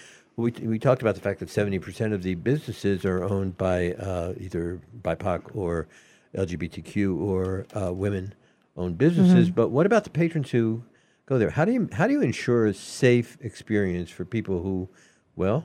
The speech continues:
Speaker 1: might not fit the, the perfect profile in terms of what people normally look like?
Speaker 2: I mean, I think Amherst itself is an actively trying community in terms of, um, making it clear that we enjoy and embrace our diversity.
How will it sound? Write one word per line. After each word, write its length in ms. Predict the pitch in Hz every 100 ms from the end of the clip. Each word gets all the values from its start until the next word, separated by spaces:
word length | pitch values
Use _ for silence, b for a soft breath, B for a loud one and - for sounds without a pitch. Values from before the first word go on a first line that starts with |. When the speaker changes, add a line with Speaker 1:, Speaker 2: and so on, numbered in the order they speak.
| - _ _ _ _ _ _ _
Speaker 1:
might 200 | 90 98
not 180 | 90 98
fit 140 | - 87
the, 220 | 98 101 147
the 80 | -
perfect 440 | - 104 - 107 -
profile 560 | 135 135 101 101 117
in 100 | 107
terms 220 | 95 101
of 80 | 101
what 340 | 98 95 - -
people 180 | 98
normally 360 | 101 98 104 110
look 180 | 135 -
like? 160 | 73 - b b b b b -
Speaker 2:
I 40 |
mean, 140 | 240 240
I 80 | 233
think 260 | 240 226 -
Amherst 420 | 196 196 196 -
itself 500 | - - 180 180 -
is 560 | - 170 165 165 - - -
an 160 | 185 160 -
actively 1080 | 170 - 165 151 170 160 160 165 160 165 -
trying 500 | - 175 156 160 160
community 640 | - 156 156 156 156 147
in 320 | - 156 147
terms 340 | 143 160 147 151
of, 420 | 143 147 139 - -
um, 320 | - 143 143 -
making 320 | 160 147 156
it 100 | 151
clear 300 | - 160 147
that 240 | 147 143 147
we 460 | 151 147 147 147 -
enjoy 720 | - 160 147 - 151 151 151 156
and 140 | 147
embrace 360 | 143 143 143 -
our 120 | 139
diversity. 680 | 143 139 143 - 143 143